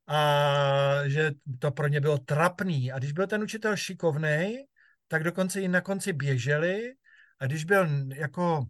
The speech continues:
šikovnej míň, tak je jako k tomu donutil nějakým hnusným způsobem,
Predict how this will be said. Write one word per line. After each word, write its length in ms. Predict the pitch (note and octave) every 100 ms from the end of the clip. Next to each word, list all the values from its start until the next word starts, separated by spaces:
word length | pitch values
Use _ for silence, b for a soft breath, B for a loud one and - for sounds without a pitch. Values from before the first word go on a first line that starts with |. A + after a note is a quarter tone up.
| - -
šikovnej 600 | - D#3 F#3 F#3+ F3+ D3
míň, 560 | C#3+ D3 F3 G3+ G#3+
tak 280 | F#3 D#3+ -
je 120 | E3
jako 240 | E3 D#3+ D#3+
k 80 |
tomu 180 | - E3+
donutil 480 | C#3 D3 D#3+ D3 E3+
nějakým 420 | D#3 D3+ F3 D#3
hnusným 520 | A#2+ A#2+ C#3 - F3+
způsobem, 720 | F3 - B2 D3 C3+ C#3 D#3+